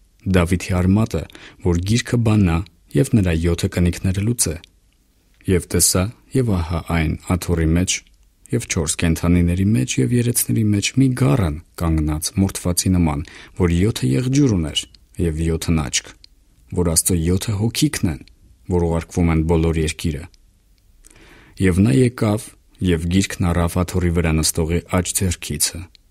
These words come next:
Եվ երբ որ գիրքն առավ, չորս կենդանիները և քսանևչորս երեցները ընկնում էին գառի առաջին։ Ամեն մեկը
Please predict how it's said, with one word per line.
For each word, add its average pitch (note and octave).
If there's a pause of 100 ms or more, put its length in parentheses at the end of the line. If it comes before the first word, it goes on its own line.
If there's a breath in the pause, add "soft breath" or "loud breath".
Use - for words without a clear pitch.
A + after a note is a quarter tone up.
(560)
Եվ F2+
երբ F2+
որ E2+
գիրքն E2+
առավ, F#2
չորս D#2+
կենդանիները E2+
և D2
քսանևչորս D#2+
երեցները F#2
ընկնում A#2+
էին D#2
գառի D#2
առաջին։ D2+ (880 loud breath)
Ամեն F#2
մեկը B2+